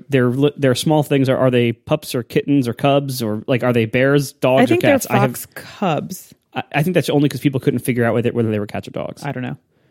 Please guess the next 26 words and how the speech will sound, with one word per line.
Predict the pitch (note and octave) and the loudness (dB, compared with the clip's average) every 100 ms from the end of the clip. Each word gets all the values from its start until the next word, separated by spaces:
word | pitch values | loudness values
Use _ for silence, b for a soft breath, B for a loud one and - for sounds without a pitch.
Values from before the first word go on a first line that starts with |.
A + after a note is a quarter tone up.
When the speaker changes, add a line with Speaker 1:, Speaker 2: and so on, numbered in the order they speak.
| _ _ _ | _ _ _
Speaker 1:
So | B2 | -2
they, | A2+ A2 | -2 -2
whatever | - C#3+ F#3 | 0 2 4
they | D3+ A#2 | 4 4
are, | G#2+ | 2
these | A2+ A2+ | 0 2
weird | C#3+ C3+ - | 2 2 -2
cat | B2+ - | -4 0
dog | A#2+ G#2+ A2 _ _ | 0 0 -6 _ _
bear | A2 G2 | -2 -2
things. | G2+ - F#2+ G2 | -4 -6 -4 2
Speaker 2:
They | A#3 | 4
live | A#3 D4+ | 4 4
in | C#4 G#3+ | 4 4
dens. | D#3+ E3 F3 F3 - - - | 4 2 2 0 -4 -16 -4
They're | F#3+ | 0
very | G#3+ B3+ A3+ | 2 4 4
woodland | E3 F#3+ F#3+ F#3 | 4 4 4 2
Speaker 1:
Yeah. | - | 2
Speaker 2:
creature. | F#3+ F#3 F#3 | -2 0 0
Like, | F#3 F3+ | 0 0
they're | G3 | 2
very | C4+ A#3+ | 2 0
solid | - - F3 E3+ F3 D3+ | -4 -4 0 2 2 0
woodland | D3+ E3 D#3+ D#3 | -2 -2 -2 -4
creature. | D3 D#3 D#3 C#3 C3 | -4 -6 -4 -6 -6